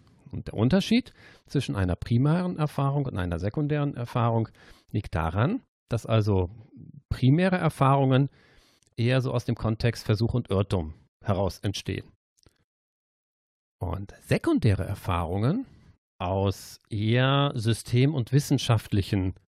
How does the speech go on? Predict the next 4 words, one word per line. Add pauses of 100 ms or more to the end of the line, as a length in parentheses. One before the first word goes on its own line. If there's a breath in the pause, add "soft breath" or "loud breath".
Handlungen
heraus. (1500)
Ganz
zentral.